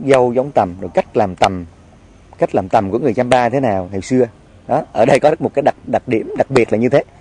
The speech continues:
Mình khôi phục luôn cả cái, cái, cái, cái, cái dệt của Chăm Ba hồi trước. Đó, dệt của Chăm Ba. Đó,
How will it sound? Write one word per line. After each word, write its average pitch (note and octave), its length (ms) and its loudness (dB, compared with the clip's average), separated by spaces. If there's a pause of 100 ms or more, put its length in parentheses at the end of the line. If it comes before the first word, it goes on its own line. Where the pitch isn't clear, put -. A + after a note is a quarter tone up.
(300)
Mình G#2 100 -4
khôi B2+ 160 2
phục A#2+ 180 -2
luôn C3 160 0
cả C3 280 0
cái, D#3+ 200 -2
cái, D#3 180 -2
cái, D3+ 120 -10
cái, D#3 140 -14
cái - 80 -10
dệt C3+ 200 2
của B2+ 80 -4
Chăm C3 160 -2
Ba B2 160 0
hồi A2 120 -8
trước. D#3+ 180 -8 (1120)
Đó, C2 60 -14 (160)
dệt A2 200 0
của A#2 60 -4
Chăm B2 180 -6
Ba. A#2 180 0 (1080)
Đó, A#2 140 -4